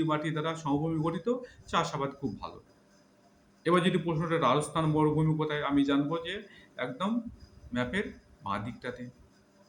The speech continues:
এবার ওখানে গরম হওয়ার পরিপ্রেক্ষিতে ওখানে কী ধরনের চাষবাস হওয়া উচিত, বা রাজস্থান আশেপাশের রাজ্যগুলো কোনগুলো, বা পশ্চিমঘাট পরবর্তী কোথায়, কিছু নদী আমাদের পূর্ব বাহিনী আছে, প-, দক্ষিণ বাহি-, এই, আহ,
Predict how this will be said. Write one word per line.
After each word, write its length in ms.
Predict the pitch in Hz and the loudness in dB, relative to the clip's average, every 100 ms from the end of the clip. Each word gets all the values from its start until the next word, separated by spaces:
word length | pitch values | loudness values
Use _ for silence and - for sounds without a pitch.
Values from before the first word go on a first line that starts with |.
| _ _ _ _ - _ _ _ - - - _ - | _ _ _ _ -20 _ _ _ -20 -20 -20 _ 0
এবার 160 | 165 170 | 2 4
ওখানে 240 | 165 185 | 4 2
গরম 320 | 151 156 180 180 165 | 4 4 4 4 2
হওয়ার 180 | 165 170 170 | 4 4 2
পরিপ্রেক্ষিতে 540 | 175 170 170 - 165 170 - - - | -2 -2 -6 -8 -10 -10 -10 -20 -12
ওখানে 240 | 143 175 170 | -6 -2 -2
কী 180 | 160 156 | 0 0
ধরনের 260 | 165 170 | 0 -2
চাষবাস 420 | 165 156 165 165 165 | -4 -4 -4 -2 0
হওয়া 180 | 156 | 0
উচিত, 140 | 156 165 | -2 0
বা 100 | 160 | 2
রাজস্থান 360 | 131 135 - 165 | 2 2 0 -2
আশেপাশের 440 | 156 156 160 165 | -2 -4 -6 0
রাজ্যগুলো 420 | 151 151 160 165 165 | 0 0 -2 -2 -2
কোনগুলো, 420 | 165 160 156 160 - - - _ _ _ _ _ _ - | -4 -4 -4 -8 -12 -20 -20 _ _ _ _ _ _ -4
বা 100 | 156 156 | 0 2
পশ্চিমঘাট 460 | 160 160 175 175 165 | 2 0 0 0 2
পরবর্তী 400 | 156 160 165 175 | 4 4 0 -4
কোথায়, 360 | 165 160 156 160 160 - - _ _ _ - - - _ - - - | -6 -6 -6 -6 -10 -20 -20 _ _ _ -20 -20 -20 _ -20 -20 -4
কিছু 200 | 190 202 | 2 4
নদী 220 | 185 170 | 4 4
আমাদের 280 | 170 165 170 165 | 4 2 0 0
পূর্ব 180 | 165 160 | -2 2
বাহিনী 320 | 165 160 165 | 4 4 4
আছে, 180 | 165 160 160 | 2 -2 -4
প-, 200 | 156 156 147 | 0 0 0
দক্ষিণ 240 | 151 175 160 | -4 -2 2
বাহি-, 180 | 165 160 | 2 4
এই, 60 | 151 | 2
আহ, 640 | 151 139 127 127 120 120 | 0 0 0 2 2 0